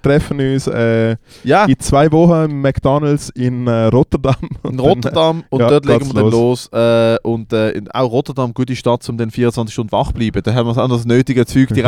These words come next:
Speaker 1: Hey,
Speaker 2: vor Ort.
Speaker 1: oh.
Speaker 2: Ähm, so oder so, du hast schon erwähnt, äh, der Stube-Comedy geht wieder los. Äh, und der Dings, fucking, äh, äh,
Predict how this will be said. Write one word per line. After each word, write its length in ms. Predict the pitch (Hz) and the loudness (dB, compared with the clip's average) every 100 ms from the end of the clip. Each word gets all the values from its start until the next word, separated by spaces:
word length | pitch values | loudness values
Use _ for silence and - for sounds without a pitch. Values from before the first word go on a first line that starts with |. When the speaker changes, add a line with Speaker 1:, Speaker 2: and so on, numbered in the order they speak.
| 143 | 4
Speaker 1:
Hey, 120 | 160 | 6
Speaker 2:
vor 80 | 127 | 6
Ort. 520 | 131 131 131 131 131 | 8 8 8 6 6
Speaker 1:
oh. 40 | 147 | 6
Speaker 2:
Ähm, 300 | 151 160 151 - | 4 4 -2 -14
so 120 | - 180 | -2 0
oder 80 | 170 | 2
so, 120 | 202 | 0
du 80 | 185 | 2
hast 60 | - | 0
schon 140 | 175 | 2
erwähnt, 280 | 175 196 185 | 2 2 0
äh, 420 | - 156 135 110 | 2 2 4 2
der 160 | 107 143 | -2 -4
Stube-Comedy 540 | - 196 180 190 170 160 | 0 0 2 -2 -2 -2
geht 180 | 160 | -2
wieder 140 | 151 147 | -2 0
los. 340 | 139 143 135 | 2 2 0
Äh, 220 | - 120 123 | -2 0 0
und 260 | 139 143 - | -2 -6 -4
der 120 | 120 | -6
Dings, 380 | 143 208 - - _ | -6 -10 -12 -20 _
fucking, 380 | - 139 135 123 - | -14 -12 -12 -14 -8
äh, 320 | 120 123 | -6 -4
äh, 60 | 120 | -4